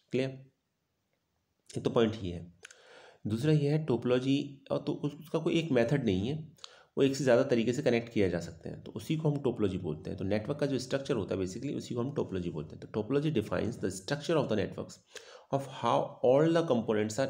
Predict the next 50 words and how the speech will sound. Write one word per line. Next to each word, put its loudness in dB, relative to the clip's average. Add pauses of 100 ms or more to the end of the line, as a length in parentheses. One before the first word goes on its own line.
(140)
interconnected -4
to -6 (100)
each 0
other। -2 (640)
नेटवर्क 2
के 2
क-, -4
अ, -2
कंपोनेंट्स -2
आपस 0
में 0
किस -4
तरीके -2
से -4
इंटरकनेक्ट -4
कर -8
रहे -6
हैं, -10
इसी -2
को -4
टोपोलॉजी 0
बोला 0
जाता -4
है। -14 (960)
I 0
think -2
क्लियर 6
हो 6
गया 4
होगा 2
आपको। -6 (580)
चलिए -8
आगे 0
चलते -4
हैं। -6 (1300)
तो 2
बस 0
टोपोलॉजी 0
के 0
बारे 4
में 2
क्या 0
था? -6
बस -4
टोपोलॉजी -2
बिल्कुल -2
एक -6
सिंपल 0
टोपोलॉजी 0
थी, -16